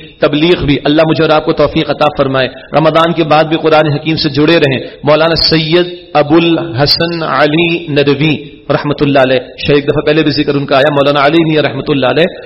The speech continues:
ان کا ایک چھوٹا سا کتابچہ ہے دو روزے کے عنوان سے، بڑا پیارا ہے۔ اس میں ایک بات انہوں نے یہ بھی فرمائی کہ بھائی رمضان مہمان ہے، مہمان آتا ہے چلا جاتا ہے نا، مہمان آتا ہے اور چلا جاتا ہے،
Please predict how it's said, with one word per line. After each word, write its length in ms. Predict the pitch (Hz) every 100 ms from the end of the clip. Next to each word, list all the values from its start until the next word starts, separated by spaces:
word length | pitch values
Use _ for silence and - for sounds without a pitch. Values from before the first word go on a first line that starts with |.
| -
ان 120 | 156
کا 60 | 185
ایک 60 |
چھوٹا 280 | 180 190 208
سا 140 | 208 185
کتابچہ 500 | 160 147 143 165 143
ہے 440 | 151 226 - - 120
دو 100 | 180
روزے 400 | 175 156 135 160
کے 280 | 117 151 147
عنوان 280 | 135 131
سے، 140 | 123 123
بڑا 160 | 190
پیارا 260 | 190 151 139 120
ہے۔ 60 | 113 - - -
اس 180 | 160 -
میں 100 | 180 180
ایک 100 | 165
بات 100 | 180
انہوں 140 | 180
نے 80 | 175
یہ 100 | 175
بھی 100 | 175
فرمائی 400 | 180 156 160 170
کہ 100 | 175
بھائی 260 | 143 156 180
رمضان 460 | 151 143 151 170
مہمان 380 | 151 139 139 156
ہے، 200 | 131 127 - - - _ _ -
مہمان 380 | 139 147 165 175
آتا 180 | 156
ہے 60 | 180
چلا 200 | 175 170
جاتا 280 | 175 151 175
ہے 40 |
نا، 80 | 294 - - - _ _ _ -
مہمان 380 | 135 143 160 170
آتا 240 | 156 170
ہے 260 | 196 240 -
اور 100 | 180
چلا 280 | 240 254
جاتا 400 | 233 190 175 165
ہے، 140 | 147